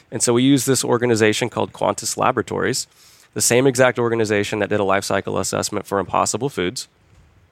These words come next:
And we went out to a, a, a farm in Georgia and, and had this research done, and it showed that the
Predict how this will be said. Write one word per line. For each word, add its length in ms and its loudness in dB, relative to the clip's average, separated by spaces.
And 80 -4
we 80 4
went 140 4
out 160 2
to 100 0
a, 140 4
a, 340 0
a 80 -6
farm 280 0
in 60 0
Georgia 460 0
and, 300 2
and 120 -2
had 220 -2
this 160 -6
research 420 -4
done, 300 -2
and 100 -4
it 120 -4
showed 520 0
that 460 -2
the 540 -2